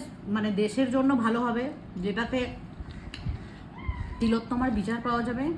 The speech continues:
সেটাতেই আমরা সাপোর্ট করব। আমরা অত জানি না, কোনো রাজনৈতিক অরাজনৈতিক ব্যাপার নিয়ে বলবো না, তবে হ্যাঁ, যেটাতে ভালো হবে,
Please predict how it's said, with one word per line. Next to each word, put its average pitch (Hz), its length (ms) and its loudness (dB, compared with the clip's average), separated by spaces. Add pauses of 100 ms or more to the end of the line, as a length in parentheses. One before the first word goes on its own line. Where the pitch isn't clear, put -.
(180)
সেটাতেই 220 460 -2
আমরা 220 180 2
সাপোর্ট 190 380 -4
করব। 208 260 -2 (1000)
আমরা 220 220 2
অত 247 120 2
জানি 226 280 4
না, 247 120 4
কোনো 233 260 2
রাজনৈতিক 214 580 2
অরাজনৈতিক 202 640 0
ব্যাপার 196 320 0
নিয়ে 214 140 2
বলবো 165 300 0
না, 214 220 -4
তবে 180 260 -4 (760)
হ্যাঁ, 233 340 0
যেটাতে 247 340 4
ভালো 226 240 6
হবে, 285 340 4